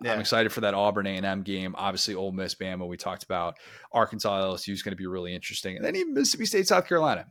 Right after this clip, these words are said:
Speaker 2: Mississippi State, South Carolina, a couple of teams right now who are in, uh, weird, weird spots. I'm not sure if I'm gonna revert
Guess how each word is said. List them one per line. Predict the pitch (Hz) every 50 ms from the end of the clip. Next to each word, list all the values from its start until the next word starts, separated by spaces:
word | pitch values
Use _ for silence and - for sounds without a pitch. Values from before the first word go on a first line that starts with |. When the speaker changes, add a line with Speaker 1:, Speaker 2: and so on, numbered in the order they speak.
| _ -
Speaker 2:
Mississippi | 160 180 214 214 196
State, | 175 196 190 175
South | 190 196 185 185
Carolina, | - 180 170 170 175 180 180 170 165 156 147
a | 143
couple | - 175 160 156 147
of | 143
teams | - - 160 147 131
right | 156 139 131 127
now | 127 127 123 117
who | 110 117 113 113
are | 107 107
in, | 104 104 101 98 95 87 _ _
uh, | - - - - 71 69 101 101 _ - - _ _ _ -
weird, | 104 107 123 151 170 170 160 147 131 110 113
weird | 120 117 113 101
spots. | - - 107 95 90 - -
I'm | 104
not | 107 104 95 -
sure | - - 101 95
if | - 101
I'm | 98 101
gonna | 98 92 92
revert | 92 92 - - 101 98 95 -